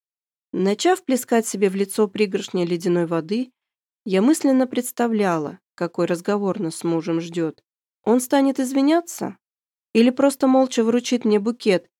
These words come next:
и предпочтёт не заводить бесед на острые темы? Наверное, второй вариант даже будет предпочтительнее.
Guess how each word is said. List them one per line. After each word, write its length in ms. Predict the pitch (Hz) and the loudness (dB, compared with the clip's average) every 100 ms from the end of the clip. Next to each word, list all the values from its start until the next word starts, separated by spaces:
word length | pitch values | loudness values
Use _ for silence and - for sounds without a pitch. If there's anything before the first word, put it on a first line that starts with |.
| _ _ _ - | _ _ _ -4
и 80 | 202 | 0
предпочтёт 800 | 220 220 233 233 - 269 277 - | 0 0 0 -2 -2 -2 0 2
не 140 | 214 | 0
заводить 500 | 208 220 233 226 196 | 2 0 0 0 -4
бесед 400 | 175 - 180 170 | -6 -4 -2 -2
на 140 | 175 | -2
острые 320 | 170 - 190 190 | -4 -4 -6 -4
темы? 400 | - 175 147 - _ _ _ _ _ _ _ - | -2 -2 -2 -8 _ _ _ _ _ _ _ -2
Наверное, 420 | 180 285 320 311 | 2 4 4 4
второй 400 | - 240 240 254 | 2 2 4 4
вариант 360 | 240 233 226 208 | 4 4 2 2
даже 240 | 214 214 | 0 0
будет 340 | 202 214 214 | -2 -2 -4
предпочтительнее. 1080 | - 226 - 165 - 240 202 160 160 147 143 | -8 -8 -4 -4 -4 -6 -4 -2 -2 -2 -6